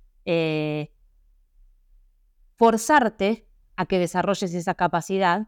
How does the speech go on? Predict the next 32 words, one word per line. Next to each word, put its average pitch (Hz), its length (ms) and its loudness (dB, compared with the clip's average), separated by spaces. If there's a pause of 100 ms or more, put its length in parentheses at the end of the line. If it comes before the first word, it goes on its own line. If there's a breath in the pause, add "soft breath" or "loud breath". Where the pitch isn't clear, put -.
(460)
con 175 220 0
todas 208 240 4
las, 185 140 -6 (200)
las, 170 300 -2
o 185 100 -6
sea, 190 220 -2
esa 226 260 2
que 196 300 0
vos 226 260 2
ni 220 240 2
siquiera 214 380 2
quizás - 340 -4
sabés 175 240 0
que 180 120 -6
tenés. 147 340 -6 (680)
Desde 185 440 2
un 214 180 0
lugar 214 280 4
donde 196 240 2
te 190 140 -2
reconozco 196 680 -4
tus 233 220 -4
saberes 254 580 0 (340)
y 196 160 -4
te 180 160 0
permito 196 640 0 (240)
que 208 420 0 (300)
te, - 300 -2 (580)
que 170 200 -2 (180)
te 175 140 0
potencies 220 580 2
para 170 340 0